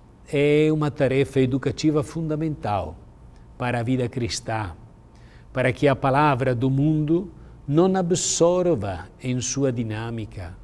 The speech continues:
a palavra de Deus e a transforme em mais um elemento,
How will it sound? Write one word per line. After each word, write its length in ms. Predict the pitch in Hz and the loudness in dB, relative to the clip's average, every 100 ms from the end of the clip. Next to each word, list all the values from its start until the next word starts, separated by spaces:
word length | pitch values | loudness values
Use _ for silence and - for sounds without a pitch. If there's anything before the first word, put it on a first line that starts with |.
| - - | -18 -10
a 120 | 127 | -8
palavra 520 | - 117 117 113 110 | -6 -6 -6 -6 -8
de 120 | 107 | -8
Deus 560 | 98 101 101 98 - - - - - - - - - 143 | -8 -8 -8 -8 -10 -12 -18 -20 -20 -20 -20 -20 -10 0
e 180 | 139 | 2
a 80 | 131 | 2
transforme 1000 | - 135 131 - 139 147 165 165 180 185 - - - - | 0 -4 -4 -4 -2 0 2 0 -4 -8 -12 -20 -12 -4
em 100 | 131 | -2
mais 480 | 123 123 143 139 | 0 -2 -2 -2
um 100 | 139 | -2
elemento, 880 | 135 127 120 123 147 147 123 131 127 | -2 -2 -2 -2 0 -2 -2 -4 -4